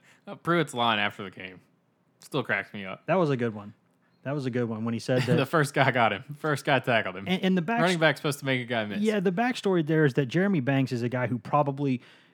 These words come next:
Speaker 2: is a good enough player that he could play on either side of the ball at the S E C level.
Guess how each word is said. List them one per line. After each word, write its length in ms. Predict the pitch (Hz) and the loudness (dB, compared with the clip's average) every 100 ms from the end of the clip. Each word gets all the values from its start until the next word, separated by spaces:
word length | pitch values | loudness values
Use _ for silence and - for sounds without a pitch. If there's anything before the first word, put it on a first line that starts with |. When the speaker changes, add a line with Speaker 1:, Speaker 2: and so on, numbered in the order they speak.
| - | -4
Speaker 2:
is 140 | 143 | -2
a 40 | 131 | 0
good 220 | 117 143 | 0 0
enough 220 | 139 127 | 0 -4
player 480 | - 127 131 135 127 _ | -2 0 2 0 -4 _
that 160 | 127 123 | -6 -4
he 100 | 123 | -4
could 280 | - 131 | -2 -2
play 320 | - 127 127 123 | 0 0 0 0
on 240 | 120 120 | -2 -2
either 220 | 120 120 | -2 -4
side 200 | - 120 | -4 -2
of 60 | 120 | -2
the 60 | 110 | 0
ball 360 | 113 117 120 120 | 0 2 2 -2
at 120 | 120 | -4
the 120 | 117 | -4
S 120 | 113 | -6
E 60 | 123 | -6
C 160 | 127 | -6
level. 420 | 117 113 117 120 | -4 -2 -2 -4